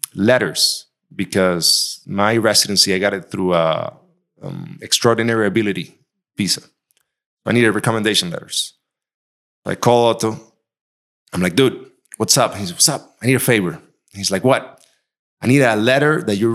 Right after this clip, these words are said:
recommending me. And I gave you all this, you know, info and I helped you develop Pincho.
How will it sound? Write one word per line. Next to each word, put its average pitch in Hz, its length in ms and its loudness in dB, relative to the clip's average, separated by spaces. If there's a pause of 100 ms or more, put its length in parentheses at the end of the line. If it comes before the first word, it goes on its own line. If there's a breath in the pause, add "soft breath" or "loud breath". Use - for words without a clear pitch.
recommending 135 520 0
me. 151 240 0 (140)
And 95 180 -8
I 95 100 -6
gave 113 280 0
you 113 380 -4
all 113 220 6
this, - 400 2
you 110 80 -4
know, 90 260 -2
info 120 540 0
and 98 100 -2
I 92 60 -4
helped 131 460 -2
you 120 340 -4
develop 107 480 0
Pincho. 131 540 0